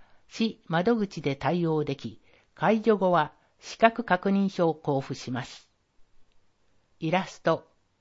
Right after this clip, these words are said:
中学校の学区再編は様々な声を出し合い、議論を。イラストの説明。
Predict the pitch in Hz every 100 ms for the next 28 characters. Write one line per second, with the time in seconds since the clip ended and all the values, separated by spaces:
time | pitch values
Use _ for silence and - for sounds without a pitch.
0 | _ _ - - _ _ _ _ _ _
1 | _ - 226 254 254 247 - 175 147 143
2 | - - 151 - - 220 - 196 151 180
3 | 165 143 143 - - - - 190 247 247
4 | 226 196 190 220 208 180 156 151 151 165
5 | 147 139 - - - 185 214 180 139 120
6 | 92 _ _ - - _ - _ _ _
7 | _ _ _ - - - 165 208 - -
8 | 175 165 156 - 143 135